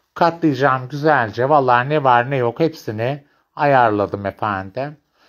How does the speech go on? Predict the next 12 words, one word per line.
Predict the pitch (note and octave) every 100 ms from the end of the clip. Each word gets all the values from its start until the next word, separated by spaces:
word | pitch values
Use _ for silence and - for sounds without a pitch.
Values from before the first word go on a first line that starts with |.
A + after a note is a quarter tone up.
| _ _
Valize | F3+ D#3+ C3 A#2 A#2+
koyacağım. | - C#3+ A2+ G#2 A#2+ C3+ E3 F3 D3
Ondan | D3 C3 A#2+
sonra | - A#2+ C#3
Pembe | C3+ B2 A#2
Hayatlar | A2 B2+ G#2+ A2+ G#2+ G#2+
Derneği'ne | B2+ A2+ G#2+ G#2+
giderken | G#2+ C3 A#2 G#2+ A2+ B2
de | D3+ D#3+ - _ _ _
zaten | - B2+ G#2+ C#3
orada | - C3 A2+ G#2
da | B2 C#3+